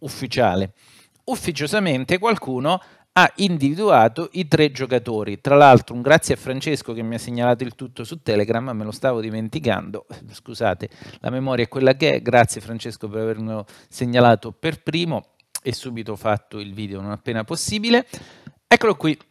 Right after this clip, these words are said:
i tre giocatori che, eh, dovrebbero, eh, aver-, essere in versione Showtime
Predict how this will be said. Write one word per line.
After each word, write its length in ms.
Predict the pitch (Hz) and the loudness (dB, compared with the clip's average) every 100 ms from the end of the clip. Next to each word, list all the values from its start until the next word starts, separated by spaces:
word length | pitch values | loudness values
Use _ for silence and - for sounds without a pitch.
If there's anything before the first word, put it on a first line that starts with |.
| - _ - | -20 _ -6
i 100 | 208 | 0
tre 160 | 254 | 0
giocatori 760 | 196 220 220 254 254 170 104 - _ _ _ | 0 0 0 0 0 0 -2 -8 _ _ _
che, 300 | - 160 175 - | 2 2 2 2
eh, 180 | 127 | 0
dovrebbero, 840 | 120 131 160 151 127 127 123 120 - | 2 -4 -2 -4 -4 -2 0 -2 -2
eh, 420 | 123 113 110 107 - | -2 0 0 -2 -2
aver-, 460 | 131 170 170 127 | -2 4 4 4
essere 500 | 131 135 - - 113 | 2 0 0 -4 0
in 160 | 107 110 | 0 -2
versione 420 | 117 - 175 143 | -8 -8 -6 -6
Showtime 880 | 113 - 185 190 156 131 151 190 | -6 -6 -2 2 4 2 0 -2